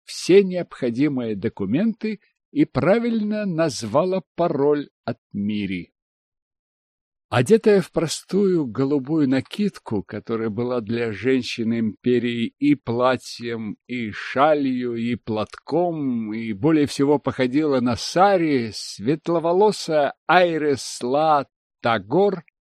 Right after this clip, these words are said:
с красивым скуластым лицом сразу же развела бурную деятельность. Для начала вызвала машину,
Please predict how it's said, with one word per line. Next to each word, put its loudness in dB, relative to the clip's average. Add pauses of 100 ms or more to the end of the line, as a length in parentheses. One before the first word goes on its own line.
с -14
красивым 4
скуластым 0
лицом -2 (540)
сразу 4
же 2
развела 4
бурную 2
деятельность. -6 (640)
Для 2
начала 2
вызвала 4
машину, -6